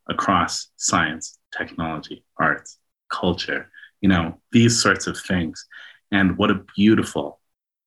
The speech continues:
country, what a beautiful society we have left for them.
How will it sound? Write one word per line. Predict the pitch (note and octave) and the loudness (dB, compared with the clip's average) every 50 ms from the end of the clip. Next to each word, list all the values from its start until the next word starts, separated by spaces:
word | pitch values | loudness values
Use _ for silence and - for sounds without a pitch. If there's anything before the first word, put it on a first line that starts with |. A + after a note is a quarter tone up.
| _ | _
country, | - - - F#2+ F2 - F#2 | -2 0 2 2 2 2 2
what | F2+ F#2+ F#2+ | 2 2 2
a | F#2+ | 0
beautiful | - - F#2+ F2 - - F2+ | 2 2 2 2 2 0 -4
society | - - - F2 - - D#2 D#2 D#2+ E2 D#2+ D#2 D2 C#2+ - _ - - - - _ | -4 -4 -4 -2 -2 0 0 0 0 0 -2 -4 -6 -10 -12 _ -20 -20 -20 -8 _
we | - G2 - | 0 0 0
have | - - F#2 F#2 | 0 -2 0 0
left | E2+ E2 E2 - - - | 0 0 0 0 -2 -6
for | - E2 | -8 -6
them. | - C2 C#2+ - - | -6 -6 -8 -8 -10